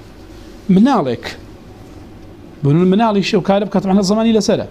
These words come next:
لەسەر وەلی ئەمرەکەیەتی. مناڵێ بەردێتە ناوچاو، پیاوێکە و کوێریکە. ئایا خوێن یەکەوێتە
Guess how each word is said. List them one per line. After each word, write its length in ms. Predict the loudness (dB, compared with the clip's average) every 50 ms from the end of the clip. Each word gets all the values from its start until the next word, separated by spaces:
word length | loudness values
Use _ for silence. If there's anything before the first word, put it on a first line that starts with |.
| -14 -18 -20 -20 -20 -20 -20 -20 -20 -18 -18
لەسەر 200 | -6 -2 0 2 2
وەلی 160 | 2 2 2 0
ئەمرەکەیەتی. 520 | 0 -2 -2 -2 -2 -2 -2 -4 -8 -12 -18 -20 -20 -20 -20 -20 -20 -20 -20 -20 -20 -20 -20 -20 -20 -20 -20 -20 -20 -20 -20 -20 -20 -20 -20 -20 -20 -20 -20 -18 -12 -6 -2 0
مناڵێ 400 | 2 2 2 2 2 2 0 -2 -4 -6 -10 -16 -20 -20 -20 -20 -20 -20 -20 -20 -18 -6 0 0
بەردێتە 420 | 0 2 2 0 -2 -2 0 0 0 0
ناوچاو، 400 | 0 0 0 0 2 2 2 0 -2 -6 -12 -20 -20 -20 -20 -20 -20 -20 -20 -20 -20 -20 -20 -20 -20 -20 -20 -20 -20 -8 -2
پیاوێکە 260 | 0 0 0 2 0
و 100 | -2 -2 0
کوێریکە. 400 | -2 -2 -2 -2 -6 -10 -12 -14 -16 -18 -20 -20 -20 -20 -20 -20 -20 -20 -20 -20 -20 -20 -20 -20 -20 -20 -20 -20 -20 -10 -4 -2
ئایا 280 | -2 0 0 0 -2 -2 -4 -8 -14 -20 -20 -20 -16 -10 -2
خوێن 220 | 0 0 2 2 2
یەکەوێتە 280 | 0 0 -2 -2 -2